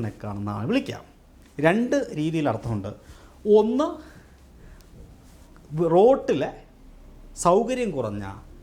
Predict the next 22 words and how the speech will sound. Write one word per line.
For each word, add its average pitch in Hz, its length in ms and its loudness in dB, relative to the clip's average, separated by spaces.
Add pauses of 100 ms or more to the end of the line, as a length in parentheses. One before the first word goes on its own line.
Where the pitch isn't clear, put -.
(460)
ഇടുങ്ങിയ, 165 480 2 (800)
തിരക്കേറിയ 196 680 0 (180)
ഭാഗത്തെ 113 500 -6
സൂചിപ്പിക്കാൻ 110 580 -10
ഉപയോഗിക്കുന്ന 113 360 -8 (560)
വേർഡാണ് 120 400 -2 (120)
ബോട്ടിൽ 104 340 -6
നെക്ക്. - 180 -18 (440)
ഈ - 20 4 (140)
ന്യൂസിൽ 208 400 -2 (100)
കൊടുത്തിരിക്കുന്ന 160 440 -2 (100)
ഫോട്ടോ 135 300 -2
ഇതാണ്. 113 260 -4 (520)
ഈ 135 40 -2 (120)
ഫോട്ടോയിൽ 196 400 4
നിന്ന് 226 180 -2
നിങ്ങൾക്ക് 190 240 -4
മനസ്സിലാവുന്ന 135 420 -4
അറിയില്ല, 120 260 -6
കുറച്ചുകൂടി 160 320 -6
ഒരു 175 80 -6 (420)
ട്രാഫിക്കിൽ 185 520 0